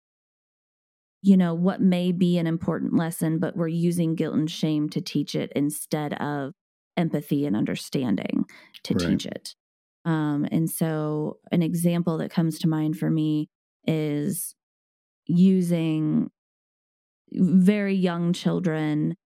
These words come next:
Speaker 1: uh, with a younger sibling or with another child on the playground. So I'm talking, like, two, three, four years old.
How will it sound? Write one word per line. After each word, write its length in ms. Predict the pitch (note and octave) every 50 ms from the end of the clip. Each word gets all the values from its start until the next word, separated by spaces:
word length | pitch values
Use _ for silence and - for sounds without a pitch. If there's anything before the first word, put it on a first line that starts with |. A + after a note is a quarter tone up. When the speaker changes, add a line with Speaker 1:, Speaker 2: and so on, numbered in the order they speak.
| _ _ _ _ - -
Speaker 1:
uh, 540 | E3 D#3 D#3 D3+ D#3 - - - - - - -
with 520 | - - F#3 F#3 F3 E3+ E3 E3 - - - -
a 60 | -
younger 460 | F3+ F3 F3+ E3 E3 E3+ E3+ E3 E3+ F3
sibling 680 | - - - F3 E3+ F3+ F3+ E3+ E3+ E3 E3 D#3+ D#3+
or 120 | D#3+ D#3+ E3
with 160 | E3+ E3 -
another 300 | D#3+ E3 E3 D#3+ E3 D#3+
child 380 | F3+ - - D#3 D#3+ D#3 D#3 D#3+
on 80 | D#3
the 80 | E3 E3
playground. 720 | - - - F3 F3 F3 F3 E3+ D#3+ D#3 D#3 D#3 E3 E3 E3+
So 160 | - - E3+
I'm 140 | E3 E3+ F3+
talking, 360 | - F3 E3+ F3 F3 E3 E3
like, 280 | D#3+ - - F#3+ - -
two, 240 | - - G3+ G3
three, 300 | F#3+ G3 - F#3 F3+ E3+
four 260 | E3 - - - D#3+ D#3+
years 280 | D3+ - E3 F3+ F#3
old. 440 | - - F3+ E3 C3+ - C#3+ E3+ F#3+